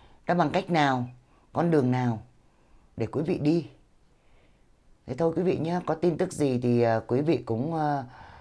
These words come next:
cũng, cũng, cũng, cũng cho tôi biết tin tức. Và tôi luôn luôn cảm ơn quý vị đã theo dõi cái chương trình của tôi.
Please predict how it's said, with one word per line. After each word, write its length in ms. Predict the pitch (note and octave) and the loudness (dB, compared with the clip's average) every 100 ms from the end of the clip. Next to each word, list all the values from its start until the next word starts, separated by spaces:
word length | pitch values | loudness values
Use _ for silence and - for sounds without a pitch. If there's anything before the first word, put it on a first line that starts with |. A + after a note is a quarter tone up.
| - - - | -20 -20 -6
cũng, 220 | B2+ C3 | -4 -4
cũng, 200 | C3+ C#3 | -4 -2
cũng, 260 | C#3 B2+ B2 | -2 -2 0
cũng 520 | A#2+ C3 D3+ D#3 D3+ | 0 0 -2 -4 0
cho 180 | C#3 C3+ | 4 4
tôi 120 | C3 | 4
biết 200 | D3+ E3 | 2 0
tin 180 | C#3+ B2 | 0 4
tức. 280 | G3+ A#3 - - - - - _ - | 2 2 -10 -20 -20 -20 -20 _ -8
Và 340 | A#2 A#2 A2 G#2+ | -4 -2 -4 -2
tôi 160 | B2+ | -2
luôn 240 | C3 C3 C3+ | 0 -2 0
luôn 260 | C3+ C3+ | -2 0
cảm 140 | B2 C#3+ | 0 0
ơn 160 | C3+ | 0
quý 80 | C3 | -2
vị 300 | D3 D3+ - G2+ | 0 0 0 -4
đã 520 | G2+ F#2+ D3 D3 C3+ - - | -2 0 -2 -4 -4 -10 -2
theo 180 | C#3+ | 0
dõi 360 | B2+ C3+ D#3+ A#3 - - - - | 2 2 2 -2 -12 -20 -20 -16
cái 80 | G#2 | -8
chương 180 | D3 C#3+ | -6 -4
trình 180 | B2 G2 | -4 -4
của 80 | |
tôi. 420 | F#2 B2+ C#3+ C3+ | 0 2 4 2